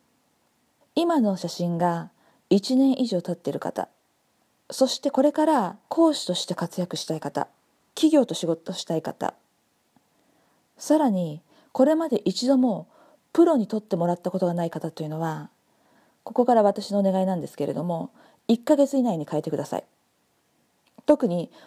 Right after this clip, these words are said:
大戸屋講師としてこれからデビューする人は絶対に変えてください。で、じゃあどうやったらその写真を撮ってくれる人に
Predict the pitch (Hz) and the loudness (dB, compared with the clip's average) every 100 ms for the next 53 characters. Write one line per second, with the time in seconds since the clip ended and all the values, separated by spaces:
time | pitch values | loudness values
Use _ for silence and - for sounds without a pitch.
0 | _ 262 269 285 269 247 - 156 - 151 | _ 2 4 2 2 -2 -4 -6 0 0
1 | 160 196 202 190 196 156 143 156 151 160 | 2 2 2 2 2 -2 -6 -8 -6 -2
2 | 151 147 170 - 196 180 185 170 156 - | -2 0 -2 0 0 0 -4 -6 -6 -8
3 | - - _ _ _ _ _ _ _ _ | -10 -14 _ _ _ _ _ _ _ _
4 | _ _ _ - 247 330 208 165 _ _ | _ _ _ -2 4 4 2 -4 _ _
5 | _ - 269 220 403 403 311 - 196 196 | _ 2 2 4 2 2 0 0 2 2
6 | 180 - - _ _ _ - 202 196 196 | 0 -6 -16 _ _ _ -4 0 2 0
7 | 160 - _ _ - 208 - 240 226 240 | -2 -10 _ _ -4 -2 2 2 2 -2
8 | 240 175 165 160 165 - 165 143 | -4 -2 0 0 -4 -4 -4 -4